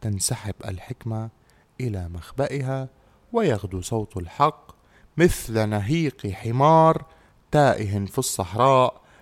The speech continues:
لا يسمعه أحد. لذا فإن العاقل ينكفئ على نفسه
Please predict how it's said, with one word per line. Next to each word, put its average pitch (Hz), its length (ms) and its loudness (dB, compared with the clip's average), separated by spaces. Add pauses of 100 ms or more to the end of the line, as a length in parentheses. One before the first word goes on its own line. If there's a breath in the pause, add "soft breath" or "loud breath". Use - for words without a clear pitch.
لا 135 220 2
يسمعه 98 880 -4
أحد. 82 240 -8 (580)
لذا 110 340 0 (840 loud breath)
فإن 131 720 -2
العاقل 113 1400 -4
ينكفئ 120 680 -4
على 98 260 -6
نفسه 120 760 -8